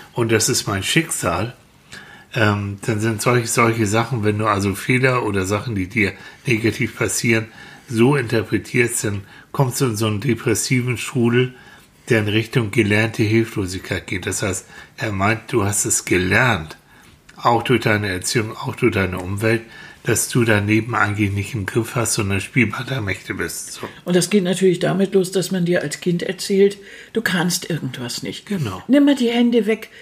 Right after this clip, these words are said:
Speaker 2: Eben, Mutti macht das jetzt mal.
Speaker 1: Lass, sei, sei, lass das nach, sei vorsichtig. Nicht
Speaker 2: Sei
Speaker 1: so
Speaker 2: vorsichtig.
Speaker 1: gut, du kannst
Speaker 2: Nicht
Speaker 1: es
Speaker 2: so
Speaker 1: nicht.
Speaker 2: gut. Und bitte nicht in die, nee, nee, nee, nee, nee, nee, nee, nimm mal weg da.
Speaker 1: Und ich hatte dir doch schon immer gesagt, du bist da zu doof zu.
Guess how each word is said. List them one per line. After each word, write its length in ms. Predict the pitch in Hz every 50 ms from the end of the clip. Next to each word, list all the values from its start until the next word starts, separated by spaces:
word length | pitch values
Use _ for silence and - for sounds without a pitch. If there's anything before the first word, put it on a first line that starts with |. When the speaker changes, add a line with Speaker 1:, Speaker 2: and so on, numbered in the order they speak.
| - - - -
Speaker 2:
Eben, 140 | - 226 233
Mutti 320 | 247 269 262 254 233 233
macht 300 | 180 170 160 - - -
das 200 | 139 139 - -
jetzt 300 | 139 135 - - - -
mal. 160 | 143 117 143
Speaker 1:
Lass, 240 | 165 170 165 170 -
sei, 200 | - 170 165 160
sei, 280 | 135 - 175 175 175 165
lass 280 | 160 165 180 175 - -
das 180 | 202 165 -
nach, 140 | 208 185 151
sei 180 | - - 175 156
vorsichtig. 480 | - - 247 220 160 147 135 123 123
Nicht 160 | 147 185 180 226
Speaker 2:
Sei 100 | 240 233
Speaker 1:
so 40 | -
Speaker 2:
vorsichtig. 320 | 262 247 240 233 214 175
Speaker 1:
gut, 120 | 196 220 220
du 40 |
kannst 160 | - 202 208 311
Speaker 2:
Nicht 120 | 320 302
Speaker 1:
es 40 | -
Speaker 2:
so 80 | 262 196
Speaker 1:
nicht. 200 | 185 190 185 -
Speaker 2:
gut. 160 | - - - -
Und 220 | - 262 254 233 -
bitte 240 | 302 302 262 277 262
nicht 240 | 277 285 262 - -
in 140 | 269 254 247
die, 180 | 247 - -
nee, 240 | 240 247 254 254 254
nee, 140 | 247 254 247
nee, 120 | 240 247
nee, 140 | 240 254 254
nee, 100 | 247 247
nee, 140 | 233 240 233
nee, 260 | 226 233 226 208 - -
nimm 180 | 226 240 226
mal 180 | 233 226 208 185
weg 200 | 180 170 - -
da. 140 | - 131 -
Speaker 1:
Und 220 | 143 135 127 135
ich 200 | 123 113 - -
hatte 300 | 139 165 165 - 170 143
dir 220 | 123 131 123 120
doch 200 | 117 - 120 113
schon 280 | - - - 113 98 104
immer 260 | 120 123 143 147 143
gesagt, 560 | 123 120 117 104 95 107 104 113 113 110 -
du 80 | 113 98
bist 300 | 95 107 110 - - -
da 120 | 120 101
zu 140 | - - 113
doof 320 | 98 98 95 101 101 101 -
zu. 140 | - -